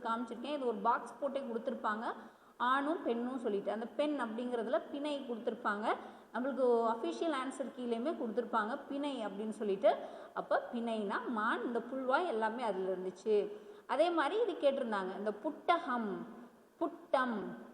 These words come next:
புட்டில், புட்டில், புட்டி அப்படின்னு சொல்லி கேட்டிருந்தாங்க. So இந்த காகத்திற்கு உரிய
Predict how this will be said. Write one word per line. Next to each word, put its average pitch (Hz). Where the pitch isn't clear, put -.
புட்டில், 294
புட்டில், 370
புட்டி 339
அப்படின்னு 240
சொல்லி 233
கேட்டிருந்தாங்க. 196
So 349
இந்த 339
காகத்திற்கு 349
உரிய 285